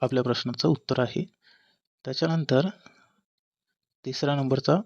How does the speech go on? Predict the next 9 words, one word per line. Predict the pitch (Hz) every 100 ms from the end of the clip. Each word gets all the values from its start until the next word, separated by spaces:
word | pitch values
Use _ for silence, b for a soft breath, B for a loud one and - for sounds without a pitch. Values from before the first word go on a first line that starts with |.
| -
प्रश्न | 139 - 147
बघा, | 139 135 - _ _ _ _ _ _ _ _ - b b b b _ _ _ _ _ _ _ _ _ _ _ _ _ _ _ _ _ _ _ _ b b b b 180 -
अंतर्दृष्टीद्वारे | 135 156 180 196 - _ _ _ - 127 139 151 180 170 160 160 170 -
अ-, | 139 143 - _ _
अध्ययन | 143 143 165 139 117
म्हणजेच | 131 151 156
learning | 127 113 135 156 170
by | 147 147 - 135
insight | 147 143 110 -